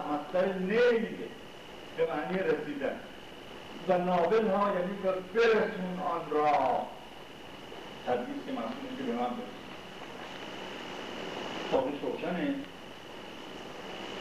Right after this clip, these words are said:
بیت آخرم، مصرع آخر، حضوری گر همی خواهی، از او خواهد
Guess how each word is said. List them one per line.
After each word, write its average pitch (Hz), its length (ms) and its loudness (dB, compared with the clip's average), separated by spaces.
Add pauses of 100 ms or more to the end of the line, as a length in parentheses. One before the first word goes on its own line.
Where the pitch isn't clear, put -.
(180)
بیت 180 260 4
آخرم، 143 520 4 (100)
مصرع 147 280 -2
آخر، 131 380 0
حضوری 143 680 -2
گر 139 80 4
همی 127 440 -4
خواهی، 127 340 0
از - 160 0
او 147 120 -4
خواهد 139 240 2